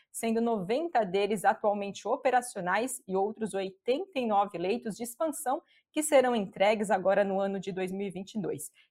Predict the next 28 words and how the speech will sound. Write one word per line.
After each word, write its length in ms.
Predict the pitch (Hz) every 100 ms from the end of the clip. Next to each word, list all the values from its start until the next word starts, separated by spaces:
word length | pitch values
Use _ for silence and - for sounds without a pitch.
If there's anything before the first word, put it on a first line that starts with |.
| -
E 80 | 175
ainda 240 | 170 208
de 80 | 202
acordo 500 | 247 247 220 277 262
com 80 | 262
a 60 |
companhia, 600 | 240 254 240 233 240 269 -
essa 240 | 208 214
aquisição 560 | 220 202 208 - 208 196
é 160 | 214
estratégica, 840 | 277 - 156 - 185 226 233 - 226 - _
permitindo 640 | 233 262 269 - 254 285
a 60 | 220
Cora 320 | 220 208 214
se 160 | 208 220
consolidar 800 | 202 202 - 160 151 180 233 -
como 220 | 214 196
líder 420 | 190 226 302 240
em 100 | 214
número 320 | 208 208 202
de 120 | 196 269
leitos 440 | 202 240 302 226
nas 200 | 214 208
cidades 420 | 196 190 190 -
satélites 640 | - 156 - 214 233 226 180
do 120 | 185
Distrito 420 | 175 - 170 -
Federal, 460 | - 214 226 196